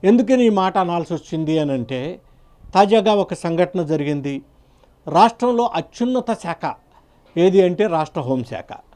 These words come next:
హోంశాఖ మంత్రిగా వంగలపూడి అనిత గారు పనిచేస్తున్నారు. అయితే ఆమె వద్ద ఉన్నటువంటి ప్రైవేట్ పీఏ సందు జగదీష్ ఎవరైతే ఉన్నారో ఆ వ్యక్తికి సంబంధించినటువంటి డేటా ఇవన్నీ గనక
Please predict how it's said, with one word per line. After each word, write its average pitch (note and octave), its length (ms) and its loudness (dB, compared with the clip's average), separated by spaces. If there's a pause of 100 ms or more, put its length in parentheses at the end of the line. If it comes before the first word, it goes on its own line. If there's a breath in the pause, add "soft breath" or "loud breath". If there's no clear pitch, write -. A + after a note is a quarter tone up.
(480 soft breath)
హోంశాఖ G3+ 480 2
మంత్రిగా F3 640 -2 (200)
వంగలపూడి E3+ 520 0
అనిత D#3 320 -6
గారు D#3+ 200 0
పనిచేస్తున్నారు. A2+ 680 -10 (760 soft breath)
అయితే A#3+ 440 4
ఆమె G3+ 300 2
వద్ద G3 260 0
ఉన్నటువంటి G3 580 -2
ప్రైవేట్ G3 540 2
పీఏ E3+ 320 -4
సందు F#3 340 -4
జగదీష్ D#3+ 480 -4
ఎవరైతే D3+ 400 -6
ఉన్నారో C3 480 -10 (1120 soft breath)
ఆ F3 260 4
వ్యక్తికి G#3 1000 0
సంబంధించినటువంటి F3 1200 -2
డేటా D3 380 -2
ఇవన్నీ D#3 380 -4
గనక D#3 220 -8